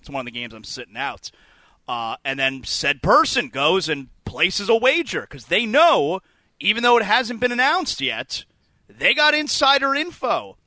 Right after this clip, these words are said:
that LeBron ain't playing that game. That's insider trading. Like, that's what we're talking about,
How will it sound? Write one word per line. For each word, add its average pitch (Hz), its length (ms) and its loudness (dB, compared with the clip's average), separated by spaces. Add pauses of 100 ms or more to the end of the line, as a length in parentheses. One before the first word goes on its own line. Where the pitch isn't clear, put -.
(240)
that 147 140 -6
LeBron 170 400 4
ain't 320 200 -2
playing 349 400 0
that 185 260 0
game. 110 400 -12 (360)
That's 190 380 0
insider 139 500 -2
trading. 117 340 -6
Like, 104 160 -18
that's 156 260 0
what 165 140 -2
we're 135 80 -8
talking 135 400 -4
about, 110 300 -10